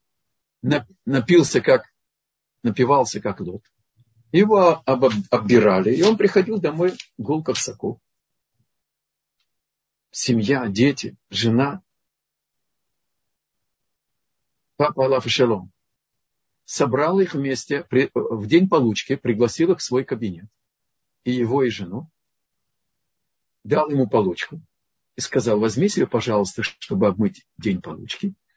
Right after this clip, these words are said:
Остальное дай ей, пожалуйста, для детей, для дома, для тебя и для неё". Так он решил эту проблему.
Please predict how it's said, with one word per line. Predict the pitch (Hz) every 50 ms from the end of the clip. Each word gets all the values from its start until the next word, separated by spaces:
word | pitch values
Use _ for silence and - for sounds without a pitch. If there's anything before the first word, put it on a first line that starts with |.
| _ - - -
Остальное | - 110 107 - - - 117 123 143 170 180 165 131 131 139 - _ _ _ _ _ _ _ _ _ _ _ _ -
дай | - - 143 175
ей, | 170 117 101 -
пожалуйста, | - - - - - - - - - - _ _ _ _ _ _ _ _ _ _
для | - - 110 110
детей, | 98 92 98 95 - - 117 123 131 135 - _ _ _ _ _ _ _ _ _ _ _ _
для | - 87 98 95
дома, | 92 92 107 120 123 - - - _ _ _ _ _
для | - - 80 -
тебя | - - - 92 82 95 127 - - _ _ _ _ _
и | - 107
для | 107 107 117
неё". | 127 131 131 147 190 208 - _ _ _ _ _ _ _ _ _ _ _ _ _ _ _ _ _ _
Так | - 131 123 -
он | 120 117
решил | 110 104 - - 117 104
эту | 98 95 92
проблему. | - - - - - - - -